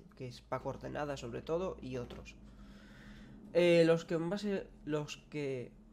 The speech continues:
el val-, el que más os importa a vosotros es estos, los binarios, el float y el all. Eh, pero sobre todo estos.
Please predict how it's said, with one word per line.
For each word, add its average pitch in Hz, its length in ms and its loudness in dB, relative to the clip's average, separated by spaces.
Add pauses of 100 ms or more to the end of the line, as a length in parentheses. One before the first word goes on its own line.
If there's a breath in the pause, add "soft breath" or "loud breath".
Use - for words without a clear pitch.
(320)
el 147 100 -2
val-, 143 240 -2
el 143 300 0
que 143 200 -2
más 175 240 -2
os 180 120 -4
importa 151 400 -4
a - 20 0
vosotros 143 600 -8 (180)
es 147 340 -8 (140)
estos, - 460 -10
los 156 240 -12
binarios, 156 640 -4
el 135 160 -4
float 147 480 -4 (120)
y 131 140 -8
el 120 180 -8
all. 123 220 -6 (1600 loud breath)
Eh, 160 320 8
pero 156 160 0
sobre 151 240 -4
todo 151 240 0
estos. - 360 -12